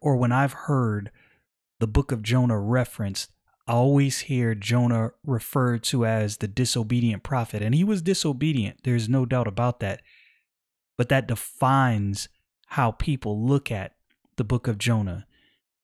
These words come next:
If you don't understand what was going on in the backdrop in Jonah, if you don't understand the Assyrian Empire, if you don't understand what Nineveh represented,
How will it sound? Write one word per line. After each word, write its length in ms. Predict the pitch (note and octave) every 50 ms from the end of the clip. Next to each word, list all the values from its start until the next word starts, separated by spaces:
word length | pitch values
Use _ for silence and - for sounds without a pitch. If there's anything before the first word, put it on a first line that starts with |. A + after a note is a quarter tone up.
| _ _ _ _
If 120 | - B2+ B2
you 100 | E3 F#3+
don't 160 | G#3 G#3 G#3
understand 640 | G3+ G3 F3+ E3 - - - - D#3+ D#3+ D#3 D3+ C#3+
what 140 | C#3 C#3 -
was 220 | C3 C3+ B2+ A#2+
going 280 | B2 C3+ C3+ C3 C3 C3
on 220 | B2+ B2+ B2 B2
in 140 | - - B2
the 100 | A#2+ G#2+
backdrop 720 | G2+ - - G#2+ A2+ A#2 - - - B2+ A#2+ A#2 - A#2
in 100 | G#2+ G#2
Jonah, 460 | G2+ A2+ A2+ A#2 A#2 A#2 A#2+ B2 - - _ _ _ _ _ _ _ _ _
if 160 | - A#2 G#2+
you 80 | C3+ D#3+
don't 220 | E3+ E3 E3 D#3+
understand 600 | D#3 D3+ D3 - - - - - C#3 C3+ C3+ C#3
the 120 | C3+ B2 A2
Assyrian 640 | G#2 - - - - C#3+ C3+ C3 C3 B2+ A#2+ A#2 A2
Empire, 680 | A#2+ B2+ B2+ - - - C#3+ C3 C3 B2+ B2+ C3 C3 - - - _ _ _ _ -
if 80 | A2+
you 100 | A#2+ D#3+
don't 200 | D#3+ D#3+ D3+ D3
understand 580 | D3 C#3+ C#3 B2 - - - D3+ C#3 C3+ C3+ C3
what 220 | B2+ B2 - G#2
Nineveh 420 | A2+ A2+ B2+ C#3+ C#3+ C3+ A#2 B2+ B2
represented, 840 | A#2 A#2+ B2+ B2+ - - A2 G2+ G2 - B2+ B2 B2 B2 A#2 A2+